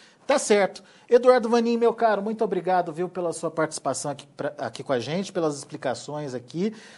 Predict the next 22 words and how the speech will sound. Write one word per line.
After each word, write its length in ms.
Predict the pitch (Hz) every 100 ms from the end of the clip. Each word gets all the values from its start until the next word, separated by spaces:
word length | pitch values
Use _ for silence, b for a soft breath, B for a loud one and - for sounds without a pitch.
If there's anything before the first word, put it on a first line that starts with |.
| B
é, 240 | 139 131
colocando 500 | 127 170 165 175 185
mais 440 | 196 151 196 220 214
uma 360 | 226 240 240
pulguinha 600 | 226 - 240 180 165 190
na, 220 | 190 180 175
atrás 280 | - 165
da 100 | 156
orelha 380 | 147 139 151 151
aí 160 | 139 151
pra 160 | 170
gente 160 | 160 170
prestar 300 | - 180 180
atenção 360 | 170 170 160 160
no 80 |
que 80 | 160
tá 180 | _ 156
acontecendo, 640 | 156 160 151 131 147 147
no 60 | 156
que 140 | -
pode 420 | - - 151 165 160
acontecer 600 | 160 156 143 - 151